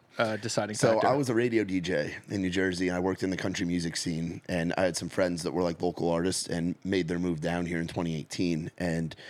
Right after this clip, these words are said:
Speaker 2: they'd been telling me, "Hey, you gotta get down here, hey, you gotta get down here." So I came down to visit, and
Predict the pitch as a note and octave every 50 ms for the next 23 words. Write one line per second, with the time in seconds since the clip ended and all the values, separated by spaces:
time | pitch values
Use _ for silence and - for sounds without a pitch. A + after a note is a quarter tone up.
0 | - - - - - F2+ E2+ D#2 E2+ E2+ E2 - G2 F2 F2 E2+ E2+ E2 F#2 G#2+
1 | A2+ F2+ F2+ F2 F2 F#2 D#2 G2+ G2 G2 F2+ F2 F#2 F2 E2+ F2 E2+ E2 D#2+ D2+
2 | - E2+ F2 E2+ E2 D#2+ E2+ D#2+ - - - G2 F#2 F#2 E2+ - - E2 F2 E2+
3 | F#2+ F2 F#2+ F#2+ F#2 F2+ F2+ G#2 A2+ A#2 B2 B2 - - F2+ F2+ D#2+